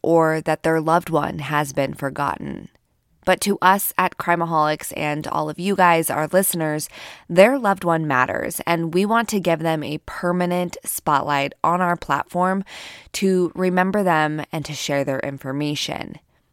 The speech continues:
Today, I do have an update on a Missing Monday case that I covered on July eleventh, two thousand and twenty-two.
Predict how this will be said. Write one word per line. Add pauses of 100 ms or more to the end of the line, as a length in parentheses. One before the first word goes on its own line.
(140)
Today,
I
do
have
an
update
on
a
Missing
Monday
case
that
I
covered
on
July
eleventh,
two
thousand
and
twenty-two.